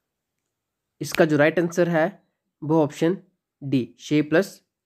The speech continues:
अन। इस वीडियो में जो हमने मिक्स क्वेश्चन लिए हैं, ये इस सीरीज की फर्स्ट वीडियो है। अगर आपको वीडियो पसंद आ रही है तो वीडियो को जरूर लाइक करें और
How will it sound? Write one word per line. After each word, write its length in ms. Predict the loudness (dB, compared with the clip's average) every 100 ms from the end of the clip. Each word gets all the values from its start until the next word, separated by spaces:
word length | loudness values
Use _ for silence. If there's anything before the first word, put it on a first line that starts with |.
| _
अन। 160 | -6 -6 -8 _ _ _ _ _ _ _ -4
इस 160 | -2
वीडियो 260 | 0 2 4
में 140 | 2 0
जो 120 | -2
हमने 320 | 0 0 -2 -6 _ -10
मिक्स 300 | -2 -2 -2
क्वेश्चन 280 | -4 -2 0
लिए 280 | 0 2 2
हैं, 300 | 0 -4 -6 _ _ -10
ये 220 | 0 2
इस 360 | 2 0 -2 2
सीरीज 220 | 2 0
की 200 | -6 -12
फर्स्ट 340 | -2 -2 -2 -2
वीडियो 260 | 0 0
है। 260 | 0 -4 -6 _ _ _
अगर 280 | -2 0 0 -2 -4
आपको 260 | -4 -2 0
वीडियो 260 | 0 0
पसंद 320 | -2 -2 0 2
आ 160 | 2
रही 180 | 2 -2
है 220 | 0 -2 -2 _ _ _ -6
तो 40 |
वीडियो 240 | -2 0 0
को 60 |
जरूर 260 | 0 2 4
लाइक 260 | 2 0
करें 340 | -4 -4 -4 -8 _ -6
और 280 | -4 -6